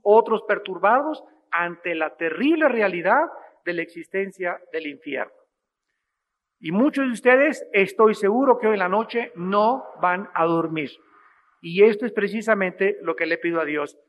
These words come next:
No les des paz hasta que no entengan, le entreguen su vida a Jesucristo. Dios quiere tocar tu conciencia en esta noche y nosotros vamos a comenzar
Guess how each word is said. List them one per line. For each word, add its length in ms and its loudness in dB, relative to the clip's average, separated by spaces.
No 720 0
les 200 -4
des 240 -8
paz 440 -2
hasta 240 -8
que 160 -8
no 100 -4
entengan, 500 -4
le 100 -8
entreguen 340 -4
su 120 -12
vida 320 -4
a 80 -4
Jesucristo. 720 -14
Dios 320 0
quiere 260 0
tocar 380 0
tu 140 -4
conciencia 600 -4
en 60 -4
esta 240 -4
noche 480 0
y 180 -8
nosotros 460 -4
vamos 300 -2
a 80 -4
comenzar 500 -6